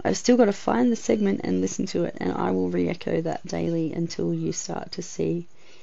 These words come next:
your numbers getting, making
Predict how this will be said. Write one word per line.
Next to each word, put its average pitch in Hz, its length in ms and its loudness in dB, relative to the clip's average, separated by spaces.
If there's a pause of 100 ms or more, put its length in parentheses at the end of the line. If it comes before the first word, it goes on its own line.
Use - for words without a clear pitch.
(760)
your 185 240 0
numbers 175 720 -4 (1300)
getting, 165 480 -4 (280)
making 180 640 -4